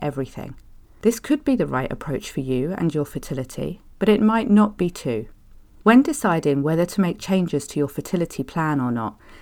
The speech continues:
it's important to have a clear mind that can make confident choices. When we are overwhelmed, worried, or confused, this can feel impossible. And this is where E F T is your friend. As you reflect on last year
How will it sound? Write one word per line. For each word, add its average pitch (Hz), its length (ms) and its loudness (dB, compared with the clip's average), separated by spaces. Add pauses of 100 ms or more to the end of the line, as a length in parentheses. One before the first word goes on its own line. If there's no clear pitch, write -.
(140)
it's - 220 2
important 233 540 4
to - 80 -6
have 180 140 -2
a 170 60 0
clear 214 480 2
mind 131 440 0
that - 200 -8
can 160 140 -4
make 139 200 -2
confident - 600 -6
choices. - 640 -8 (400)
When 185 260 8
we 220 140 8
are 185 180 4
overwhelmed, 170 840 2 (100)
worried, 175 520 4
or 143 100 -2
confused, 214 720 0 (360)
this 190 180 0
can 202 180 2
feel 156 340 0
impossible. 127 760 -6 (480)
And 160 140 0
this 269 220 0
is 220 120 0
where 135 320 -2
E 175 160 2
F 170 200 -4
T 139 420 -6
is 156 160 -6
your 165 100 -2
friend. 220 480 -2 (480)
As 214 200 6
you 262 100 2
reflect 254 480 -2
on 160 100 2
last 156 400 -2
year 139 300 -2